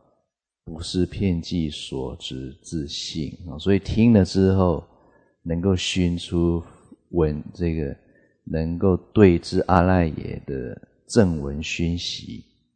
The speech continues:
的这样的种子啊，可以吗？那它也不是依他起性，因为是最清净法界的等流性，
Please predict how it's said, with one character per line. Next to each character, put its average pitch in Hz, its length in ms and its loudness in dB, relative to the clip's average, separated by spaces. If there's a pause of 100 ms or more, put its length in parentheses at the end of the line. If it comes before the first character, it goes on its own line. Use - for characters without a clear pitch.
(340)
的 69 100 -12
这 87 140 -4
样 85 120 2
的 69 120 -6
种 78 500 -4
子 - 260 -14 (420)
啊， - 200 -14 (240)
可 85 80 -2
以 85 80 2
吗？ 76 260 -8 (1900)
那 107 140 8
它 113 300 4
也 80 440 4 (120)
不 87 120 0
是 90 420 0
依 92 140 -2
他 90 280 -2
起 - 280 -10
性， - 320 -10
因 82 360 -4
为 80 280 -2
是 78 280 -12
最 82 440 -2
清 82 560 -8
净 80 300 -10 (100)
法 104 320 -14
界 73 360 -6
的 67 240 -14 (640)
等 71 340 -4
流 67 320 -8
性， 87 420 -2